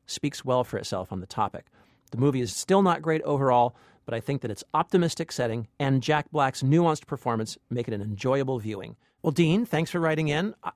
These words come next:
I have to agree, not a good movie, but I think it was worth, I think,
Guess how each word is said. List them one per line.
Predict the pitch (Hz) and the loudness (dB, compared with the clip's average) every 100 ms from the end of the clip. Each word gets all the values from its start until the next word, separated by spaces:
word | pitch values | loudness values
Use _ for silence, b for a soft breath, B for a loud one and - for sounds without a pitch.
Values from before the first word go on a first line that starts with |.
| - | -2
I | 180 | 0
have | 170 185 - | 2 0 2
to | 214 | 0
agree, | 190 247 127 - | 2 0 -2 -4
not | 135 139 165 190 | -2 2 2 2
a | |
good | 165 185 | 2 2
movie, | 156 135 165 202 - | 4 4 2 -2 -4
but | 139 | 0
I | 143 | 0
think | 139 151 | 0 -2
it | 147 | -2
was | 135 117 | -2 -2
worth, | 127 143 139 - - | 2 2 0 -6 -8
I | 135 | -4
think, | 156 | -4